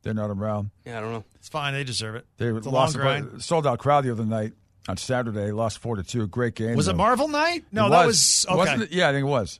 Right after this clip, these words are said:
Speaker 2: Yes, it was.
Speaker 1: Yep. Joe Pendenza had his nine-game
Speaker 2: They were
Speaker 1: point,
Speaker 2: wearing
Speaker 1: point
Speaker 2: their,
Speaker 1: streak
Speaker 2: um,
Speaker 1: snapped.
Speaker 2: they were wearing their, um,
Speaker 1: Rocky
Speaker 2: Groot
Speaker 1: Ro-
Speaker 2: jerseys.
Speaker 1: wasn't
Speaker 2: Oh, yeah, yeah, Ro-, uh,
Speaker 1: um,
Speaker 2: Rocket.
Speaker 1: Ro-, Rocket,
Speaker 2: Yes.
Speaker 1: Rocket.
Speaker 2: Yeah, you're right. I got my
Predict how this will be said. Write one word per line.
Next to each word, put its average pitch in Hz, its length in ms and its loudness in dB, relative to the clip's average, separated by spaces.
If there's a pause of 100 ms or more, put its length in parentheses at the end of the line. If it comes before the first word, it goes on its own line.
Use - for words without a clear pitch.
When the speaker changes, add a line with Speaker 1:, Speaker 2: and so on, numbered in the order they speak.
(120)
Speaker 2:
Yes, 156 280 -4
it 147 80 -4
was. 131 480 4
Speaker 1:
Yep. 147 240 0 (720)
Joe 135 160 -2
Pendenza 127 480 0
had 127 100 2
his 107 140 -4
nine-game 120 480 -2
Speaker 2:
They 135 100 2
were 131 120 6
Speaker 1:
point, 131 100 2
Speaker 2:
wearing 139 220 6
Speaker 1:
point 135 100 6
Speaker 2:
their, 131 100 6
Speaker 1:
streak 127 140 8
Speaker 2:
um, 123 80 8
Speaker 1:
snapped. 117 520 4 (500)
Speaker 2:
they 123 100 4
were 123 80 0
wearing 131 400 4
their, 117 320 4
um, 107 500 2 (1120)
Speaker 1:
Rocky 135 260 6
Speaker 2:
Groot 208 200 8
Speaker 1:
Ro- 123 80 4
Speaker 2:
jerseys. 98 400 -8 (240)
Speaker 1:
wasn't 247 220 10
Speaker 2:
Oh, - 40 6
yeah, 277 260 8
yeah, 190 160 4
Ro-, 196 160 4
uh, 180 320 10 (140)
Speaker 1:
um, 123 60 0
Speaker 2:
Rocket. 143 420 6
Speaker 1:
Ro-, 127 160 4
Rocket, 117 120 4
Speaker 2:
Yes. 113 160 -2
Speaker 1:
Rocket. 120 280 0
Speaker 2:
Yeah, 127 100 0
you're 123 160 2
right. 104 340 2
I 123 100 -4
got 120 160 -2
my 104 200 -10